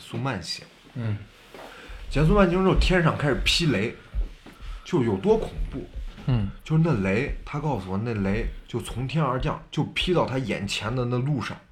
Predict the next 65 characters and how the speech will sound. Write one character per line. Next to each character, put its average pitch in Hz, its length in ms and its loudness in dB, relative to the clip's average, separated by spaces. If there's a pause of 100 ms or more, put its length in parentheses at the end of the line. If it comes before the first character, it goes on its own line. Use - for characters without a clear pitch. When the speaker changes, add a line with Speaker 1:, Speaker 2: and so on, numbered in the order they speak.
(920)
Speaker 1:
劈 - 180 2
到 156 160 8
那 160 120 6
个 120 80 2
公-， 156 340 0
公 175 200 2
路 160 120 4
之 135 140 0
上 131 320 0
之 117 80 -2
后， 143 320 -4 (160)
然 113 140 2
后 131 200 -2
带 120 200 6
出 123 260 -2
这 117 140 2
种 95 260 -4 (100)
火 101 260 0
球。 110 360 -2 (1080)
Speaker 2:
球 - 280 -2
状 117 220 6
闪 90 260 2
电。 117 340 8 (520)
Speaker 1:
不 175 120 4
是 180 60 8
球 139 180 0
状 143 160 2
闪 95 160 -4
电， 117 220 -2 (220)
Speaker 2:
嗯。 104 60 -4
Speaker 1:
是 - 80 2
打 - 260 -4
到 135 160 6
那 156 100 4
个 113 60 0
公 139 220 0
路 143 100 2
上， 98 200 -2
然 98 120 0
后 110 80 0
会 113 300 0
有 104 200 -2
那 120 80 -4
种 135 100 -2
火 - 240 -2
花， 113 300 2
然 104 100 -2
后 113 80 0
甚 123 220 -4
至 110 140 -4
他 110 180 -6
说， 120 260 -4
他 156 140 0
就 151 100 4
给 110 160 2
我 139 160 6
亲 - 160 -4
耳 120 160 -2
口 101 160 -4
说 113 240 -2
是 101 140 -4 (300)
有 107 120 -2
那 131 120 2
火 92 240 -2
球 101 360 -2